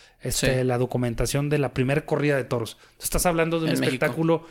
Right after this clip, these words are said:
Speaker 1: legendario, legendario y que está en nos-, en nuestras raíces.
Speaker 2: Claro. Sí, sí,
Speaker 1: Ajá.
Speaker 2: sí, va, va de la parte de, en la parte del hubiera,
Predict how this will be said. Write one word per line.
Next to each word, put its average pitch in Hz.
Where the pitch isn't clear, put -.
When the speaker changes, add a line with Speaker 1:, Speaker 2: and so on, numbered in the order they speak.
Speaker 1:
legendario, 131
legendario 139
y 160
que -
está 147
en 175
nos-, 156
en 120
nuestras 117
raíces. 113
Speaker 2:
Claro. 135
Sí, 170
sí, 170
Speaker 1:
Ajá. 175
Speaker 2:
sí, 165
va, 139
va 139
de 151
la 143
parte -
de, 127
en 151
la 160
parte 180
del 233
hubiera, 143